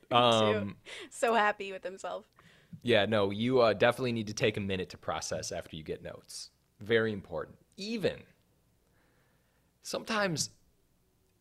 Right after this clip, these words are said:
Speaker 2: even if they're, they're not even big notes, I feel like you need to process.
Speaker 1: Hundred percent.
Speaker 2: This just happened to me the other day, and when I got these notes back, which weren't that big at all, like, I was in, like, a tailspin. I was like, "Okay,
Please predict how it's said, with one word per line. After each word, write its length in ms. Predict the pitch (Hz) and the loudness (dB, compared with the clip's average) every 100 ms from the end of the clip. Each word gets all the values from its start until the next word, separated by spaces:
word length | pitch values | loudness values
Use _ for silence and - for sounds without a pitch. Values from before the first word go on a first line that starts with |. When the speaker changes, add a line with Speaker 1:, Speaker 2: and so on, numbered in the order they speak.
| _ - | _ -6
Speaker 2:
even 240 | 180 190 | 0 0
if 180 | 170 - | 0 2
they're, 200 | 123 107 | 4 4
they're 520 | 90 - - 107 110 | 0 -14 -14 -2 0
not 200 | 117 127 | 2 2
even 160 | 107 82 | 0 -2
big 260 | 98 131 | -2 -2
notes, 400 | 90 - - - 85 | -6 -10 -12 -10 -10
I 60 | |
feel 180 | - 92 | -8 -6
like 160 | 80 - | -6 -8
you 60 | |
need 120 | 82 - | -10 -10
to 60 | |
process. 680 | - - - - - - - - | -14 -14 -12 -12 -10 -10 -12 -12
Speaker 1:
Hundred 180 | 311 381 | -10 -10
percent. 520 | - - 180 139 - _ _ _ - | -10 -10 -10 -10 -16 _ _ _ -8
Speaker 2:
This 260 | 127 - - _ _ | -6 -6 -12 _ _
just 380 | - 160 151 - | 0 4 4 2
happened 380 | 131 127 123 101 | 0 0 0 -6
to 80 | 90 | -6
me 280 | 76 73 - _ _ _ _ _ 92 | -8 -10 -16 _ _ _ _ _ -4
the 160 | 107 | 0
other 160 | 101 87 | 0 0
day, 440 | 117 107 78 95 - | 0 0 0 -6 -10
and 100 | 98 | -6
when 100 | 104 | -4
I 60 | 107 | 0
got 220 | 123 - | -2 -2
these 180 | 104 101 | -6 -4
notes 280 | 127 - | -4 -4
back, 280 | - 71 76 | -6 -6 -6
which 140 | 107 - | -8 -6
weren't 180 | 185 - | -6 -4
that 260 | 92 - _ _ - | -6 -6 _ _ -6
big 220 | 131 90 | -4 -2
at 80 | 80 | 0
all, 420 | 120 76 60 - _ _ _ | 2 2 -4 -12 _ _ _
like, 180 | - 82 | -14 -10
I 100 | 82 | -8
was 140 | 85 85 | -8 -8
in, 80 | |
like, 240 | 80 82 87 | -8 -10 -12
a 60 | |
tailspin. 560 | 76 - 143 - - 60 | -10 -4 -2 -2 -6 -10
I 40 | |
was 120 | 62 - | -14 -18
like, 160 | - | -12
"Okay, 340 | - - 62 | -12 -8 -6